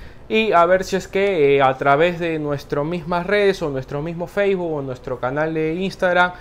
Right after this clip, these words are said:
nos mandan por inbox sus resultados y ahí nosotros como que lo aconsejamos, qué ha podido pasar, si es que está súper bien, etcétera, etcétera. Entonces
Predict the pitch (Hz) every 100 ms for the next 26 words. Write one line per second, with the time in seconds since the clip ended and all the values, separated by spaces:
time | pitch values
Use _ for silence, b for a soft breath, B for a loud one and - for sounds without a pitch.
0 | B B B - 139 147 180 180 160 151
1 | 139 143 175 175 165 156 - 127 127 127
2 | - 131 131 185 180 175 175 135 131 135
3 | 147 139 147 143 135 127 123 120 120 120
4 | 123 123 135 135 175 175 165 - B B
5 | B B 151 147 139 139 135 123 131 -
6 | 185 190 175 - 135 - - 123 117 139
7 | 123 127 156 185 185 151 135 151 135 123
8 | - 110 101 101 110 127 180 208